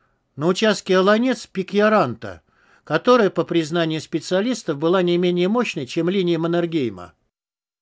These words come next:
Я получил приказ огнём своей роты обеспечить предстоящую атаку первой роты правого заострённого выступа довольно длинной высоты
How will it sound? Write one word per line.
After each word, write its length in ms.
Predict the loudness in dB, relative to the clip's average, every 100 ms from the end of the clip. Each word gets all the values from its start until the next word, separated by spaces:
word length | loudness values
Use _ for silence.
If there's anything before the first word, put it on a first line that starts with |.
| -6
Я 160 | 0 2
получил 480 | 2 0 0 -4
приказ 640 | -2 -4 -4 -4 -6 -8 -14
огнём 460 | -10 -2 0 0
своей 340 | -2 0 2 2
роты 280 | 2 0 0
обеспечить 680 | 2 0 0 -4 -4 -8
предстоящую 800 | -8 -10 -2 2 2 2 -2 -2
атаку 360 | 0 0 -2 -4
первой 420 | 0 2 4 2
роты 340 | 2 0 -4 -8
правого 420 | 0 2 4 4
заострённого 680 | 4 0 0 0 0 2 2
выступа 480 | 0 -2 -6 -6 -4
довольно 440 | 0 2 2 0
длинной 420 | -4 -4 -2 0
высоты 600 | -2 -2 -2 -4 -2 -6